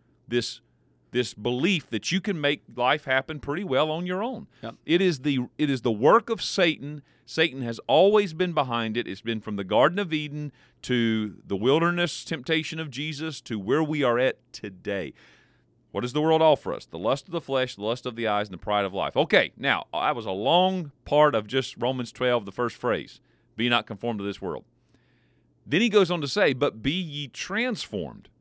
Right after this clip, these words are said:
Speaker 1: We are supposed to be becoming the kind of people that are the exact opposite of everything we just described. Are you saying we shouldn't go shopping at Walmart? No, I'm saying when you go to Walmart,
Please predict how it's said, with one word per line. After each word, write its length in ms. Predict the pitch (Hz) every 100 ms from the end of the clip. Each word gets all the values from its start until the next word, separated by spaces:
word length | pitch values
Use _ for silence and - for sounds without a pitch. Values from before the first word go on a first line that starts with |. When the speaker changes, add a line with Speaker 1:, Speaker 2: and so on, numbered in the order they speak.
| _ _ _ _ _ _
Speaker 1:
We 220 | 110 180 294
are 60 |
supposed 440 | 240 196 190 185 -
to 60 |
be 140 | 139 147
becoming 460 | 131 - 175 208
the 60 | 190
kind 240 | - 165 143
of 60 |
people 300 | 160 165 123 117
that 180 | 123 -
are 180 | 131 135
the 240 | 127 147 -
exact 560 | 165 135 131 180 - -
opposite 440 | 160 160 - 127
of 140 | 101 -
everything 400 | 143 160 160 147
we 100 | 139
just 200 | 120 123
described. 460 | 110 - 76 - _ _ _ _ _ _ -
Are 100 | 110
you 140 | 143
saying 300 | 139 143 165
we 80 | 117
shouldn't 320 | - 143 139
go 140 | 113 131
shopping 360 | 135 135 123
at 80 | -
Walmart? 360 | 120 147 165 -
No, 180 | 131 151
I'm 140 | 151
saying 320 | - 180 160 139
when 120 | 139
you 100 | 123
go 200 | 110 135
to 60 | 170
Walmart, 480 | 190 196 226 233